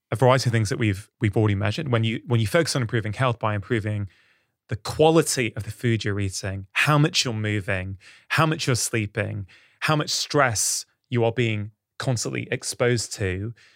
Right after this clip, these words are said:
it is amazing how often weight loss, when it is needed for health, comes along as a side effect.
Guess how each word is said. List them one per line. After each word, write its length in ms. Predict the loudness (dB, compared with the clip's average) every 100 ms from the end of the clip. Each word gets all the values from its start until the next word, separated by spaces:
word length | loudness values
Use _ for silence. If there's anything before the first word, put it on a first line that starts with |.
| _ _ _ _ -2
it 140 | 2
is 100 | 4
amazing 600 | 4 4 6 4 4 0
how 280 | 0 2 4 4
often 520 | 2 -2 -2 -2 -6 _ _ _ _ _ _ _ -8
weight 360 | -2 4 4 4
loss, 360 | 2 2 0 -4
when 240 | 0 2 2
it 160 | 2 -2
is 120 | 0
needed 420 | 2 4 4 2
for 100 | 0
health, 380 | 0 0 -2 -4
comes 380 | -2 0 -2 -4 -2
along 460 | 0 2 2 0 -2
as 160 | -2 0
a 140 | 0
side 360 | 0 2 2 2
effect. 540 | 0 -2 -4 -8 -8